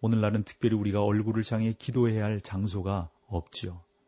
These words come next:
우리 주님 예수께서는 이렇게 말씀하셨습니다. "이 산에서도 말고 예루살렘에서도 말고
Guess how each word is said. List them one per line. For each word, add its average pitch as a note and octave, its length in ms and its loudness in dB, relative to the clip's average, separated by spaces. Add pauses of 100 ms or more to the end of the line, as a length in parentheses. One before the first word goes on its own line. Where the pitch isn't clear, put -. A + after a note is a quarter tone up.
(720)
우리 D3 180 6
주님 E3 300 4
예수께서는 C#3 520 2
이렇게 B2 280 2
말씀하셨습니다. G#2+ 1000 0
"이 C3+ 220 0
산에서도 B2+ 480 -2
말고 A#2 580 2 (320)
예루살렘에서도 A2+ 1040 2
말고 G#2+ 600 0